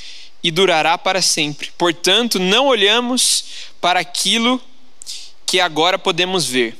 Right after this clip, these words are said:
Em vez disso, fixamos o olhar naquilo que não se pode ver. Pois as coisas que agora vemos logo passarão, mas as que não podemos ver durarão para sempre."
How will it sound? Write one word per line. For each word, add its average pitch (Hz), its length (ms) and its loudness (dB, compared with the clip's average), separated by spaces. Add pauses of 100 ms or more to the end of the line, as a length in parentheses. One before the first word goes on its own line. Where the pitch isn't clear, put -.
(200)
Em 160 100 0
vez 170 320 2
disso, 185 580 0
fixamos 254 1200 2 (260)
o 170 120 2
olhar 143 460 4 (200)
naquilo 175 580 0
que - 140 -4
não 160 560 2
se - 180 0
pode 156 460 -2
ver. 120 340 -6 (600)
Pois 175 180 4
as 185 240 2
coisas 240 720 2
que 196 180 0
agora 170 480 2
vemos 180 800 0
logo 156 400 0
passarão, 180 500 -2 (640)
mas 147 280 0
as 147 200 0
que - 160 -2
não 160 480 0
podemos 156 580 0
ver 135 300 0
durarão 135 500 0
para 123 220 -2
sempre." - 580 -4